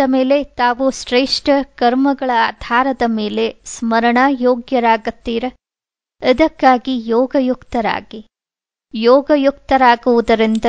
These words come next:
ಪ್ರತಿ ಸಂಕಲ್ಪ, ಶಬ್ದ ಅಥವಾ ಕರ್ಮ ಅವಶ್ಯವಾಗಿ ಯುಕ್ತಿಯುಕ್ತವಾಗಿರುತ್ತದೆ. ಅದರಿಂದ ಅಯುಕ್ತ ಕರ್ಮ ಅಥವಾ ಸಂಕಲ್ಪವಾಗಲು ಸಾಧ್ಯವೇ ಇಲ್ಲ.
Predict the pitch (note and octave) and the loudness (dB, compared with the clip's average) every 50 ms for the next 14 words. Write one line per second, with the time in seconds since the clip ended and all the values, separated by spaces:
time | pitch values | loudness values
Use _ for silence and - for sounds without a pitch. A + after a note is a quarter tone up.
0 | A#3+ A#3+ A3 G#3+ - - A#3 B3 - - C#4+ C#4 C4+ - - - B3+ A#3 A#3+ A#3+ | 0 0 -2 -6 -6 -4 -4 -4 -2 -2 -4 -4 -4 -6 -6 -4 -2 0 0 -2
1 | A#3+ - - C4+ C#4 C4 - - - A3+ A3 A3 - - - C4+ C4 A#3+ - _ | -2 -2 -2 -2 -2 -4 -6 -2 0 0 0 0 -4 -2 -2 -2 -2 -2 -6 _
2 | - - B3+ A3 A3+ A#3 - - - _ _ _ - B3 B3 - C4 A#3+ A3+ A#3 | -8 -4 -4 -2 -2 -4 -6 -10 -18 _ _ _ -2 0 0 0 0 2 2 2
3 | A3+ A3 - - _ - A#3 B3+ C4+ C#4+ C4+ A3 G#3 G#3 G#3+ - _ _ _ _ | 2 2 0 -6 _ 0 2 2 2 2 0 0 0 -2 -6 -8 _ _ _ _
4 | _ _ _ _ _ _ _ _ _ - - B3 A3+ C#4 D4 C#4+ - - - D4 | _ _ _ _ _ _ _ _ _ -4 -2 -2 0 0 0 0 -2 -2 -2 -2
5 | C#4 B3 C4 B3+ B3+ B3 - C4+ B3+ B3+ - - - A3 G#3 A3+ B3+ - - - | 2 2 4 2 2 0 -2 -4 -4 -4 -6 -8 -8 -6 -4 -4 -4 -4 -6 -8
6 | - - C4 B3+ B3+ - - - - A#3+ A#3 A#3+ A3+ A#3 A#3 - B3+ A#3 A#3 - | -6 -2 -2 -2 -4 -6 -6 -4 -2 0 2 2 0 0 -2 -4 -6 -6 -6 -8
7 | _ - A3 A3 A3 A#3+ - _ _ _ _ _ _ _ _ _ _ _ _ _ | _ -4 -4 -4 -4 -8 -14 _ _ _ _ _ _ _ _ _ _ _ _ _
8 | - A#3+ C4 A#3 C#4+ C4+ C4+ C4 C4 C4 B3+ C#4 C#4 - - - _ - C4+ D4 | -4 -4 -4 -2 -2 0 0 2 2 2 2 2 0 0 -2 -6 _ 2 4 4
9 | D4+ C4 C4+ C#4 C4+ - - - - C4 - - - A#3+ A#3 A3+ A3+ A#3 B3 B3 | 4 2 0 -2 -2 -2 -4 -2 -2 -2 -2 0 0 0 2 2 0 2 2 2
10 | A#3+ A#3+ A#3 - B3+ G#3+ A3+ A3+ A3+ A3+ - - A3+ A3+ A#3+ A#3+ - - C#4 C#4+ | 2 0 -2 -4 -4 0 2 2 2 2 0 -2 -2 0 0 -2 0 0 0 0
11 | C4+ - - A#3+ A3+ A3+ G#3 G#3 G3 - - A3 G#3+ A3 G#3+ G#3 - - - G3 | 0 0 -2 0 0 2 0 0 0 0 0 2 2 2 2 0 -2 -6 -6 -6
12 | G3 G3 - - - A3+ G3+ G#3 A#3 C4+ C4+ C4 G#3 G3 F#3+ | -6 -8 -12 -8 -6 -2 2 2 2 2 2 0 0 0 0